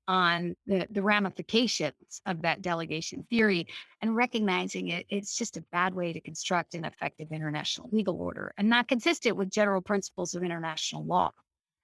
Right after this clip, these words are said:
So that's really, I'm trying to recenter the I C L debate that was happening sort of in a teacup,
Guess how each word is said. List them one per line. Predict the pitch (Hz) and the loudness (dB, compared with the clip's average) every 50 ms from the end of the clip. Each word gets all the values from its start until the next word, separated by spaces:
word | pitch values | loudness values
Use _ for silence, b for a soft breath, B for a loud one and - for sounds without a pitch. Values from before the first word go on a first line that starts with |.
| _ - | _ -2
So | - 233 | 2 4
that's | 233 277 285 - - | 6 4 4 4 4
really, | 294 277 262 233 | 4 4 6 4
I'm | 190 - | 4 2
trying | - - - 302 285 269 226 | 0 2 4 6 6 6 4
to | - 220 180 | 2 0 -2
recenter | 185 190 202 247 262 254 214 - - - 226 226 233 226 185 170 | 0 0 0 0 0 0 -2 -2 0 2 2 4 4 2 0 0
the | 185 180 - - | -2 -4 -2 0
I | 196 208 226 220 | 2 2 2 2
C | - - - 202 175 | 0 -2 -2 0 2
L | 180 196 208 214 | 4 4 4 4
debate | 190 - 180 - - 185 196 202 180 - - | 2 -2 -4 -4 0 4 4 4 4 2 -2
that | 170 | -8
was | - 185 - | -8 -8 -8
happening | - - 196 190 185 196 180 170 170 - | -4 -2 -2 -2 -2 -2 -4 -4 -4 -6
sort | - - 185 175 170 | -6 -4 -4 -2 -2
of | 160 151 | -4 -4
in | 156 156 | -4 -4
a | - 180 | -4 -6
teacup, | - - - 269 220 - - 165 151 160 190 - | -4 -2 0 0 0 0 0 0 0 0 -2 -6